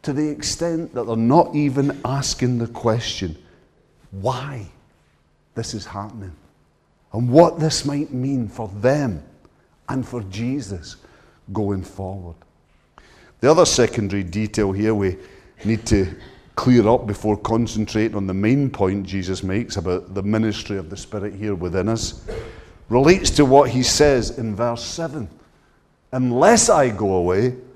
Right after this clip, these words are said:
the counselor will not come to you. But if I go, I will send him to you." Now, some people sometimes get confused about what this verse is saying.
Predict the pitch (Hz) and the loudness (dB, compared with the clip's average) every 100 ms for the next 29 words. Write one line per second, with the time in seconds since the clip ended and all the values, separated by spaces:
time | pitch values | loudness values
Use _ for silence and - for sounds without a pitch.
0 | _ _ _ _ _ _ - - - 156 | _ _ _ _ _ _ -8 -8 0 6
1 | 185 190 - 98 90 95 - 95 110 101 | 6 6 0 -2 -2 -4 -8 -4 -4 -2
2 | 107 - - 110 113 113 95 85 - _ | -4 -6 -8 -8 -8 -10 -12 -12 -18 _
3 | _ _ _ _ _ - - - 220 - | _ _ _ _ _ -2 0 4 4 4
4 | 220 196 123 104 95 107 127 - - - | 6 6 6 2 2 0 -4 -12 -20 -20
5 | - - - 131 127 120 - - 131 117 | -20 -20 -4 2 4 4 0 0 0 0
6 | 110 101 98 - _ _ - - 110 104 | -2 -4 -8 -20 _ _ -14 -6 -4 -4
7 | 92 85 123 123 - - - 170 180 - | -8 -8 -6 -6 -10 -14 -6 -6 -6 -8
8 | 101 98 92 - _ _ _ _ _ _ | -6 -4 -6 -10 _ _ _ _ _ _
9 | _ - 117 113 123 95 113 - 104 101 | _ -6 0 6 6 4 -4 -4 -6 -8
10 | - 123 120 90 98 87 98 - - _ | 0 2 4 2 -4 -4 -6 -8 -20 _
11 | - 98 131 113 104 107 98 98 - - | -8 -4 -4 -4 -8 -8 -8 -8 -10 -14
12 | 104 98 - 98 95 87 | -14 -10 -8 -6 -6 -6